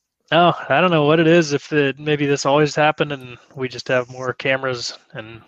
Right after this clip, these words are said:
H D and stuff, so maybe we're just capturing it more. Or maybe it is something's changing and people are getting more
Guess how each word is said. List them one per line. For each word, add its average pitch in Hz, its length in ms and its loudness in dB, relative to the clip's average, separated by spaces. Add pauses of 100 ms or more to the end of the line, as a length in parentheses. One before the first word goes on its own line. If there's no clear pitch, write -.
(600)
H 127 260 -2
D 131 180 0
and 127 100 -6
stuff, 127 420 -2
so - 100 -20
maybe 113 220 -8
we're 117 140 -6
just 107 140 -12
capturing 120 360 -2
it 117 60 -8
more. 120 180 -2
Or 107 280 -4 (880)
maybe 113 160 0
it 117 40 2
is 110 120 -2
something's 107 260 -6
changing 113 360 -6
and 107 220 -10
people 117 220 -4
are 113 60 0
getting 117 220 -4
more 110 320 -2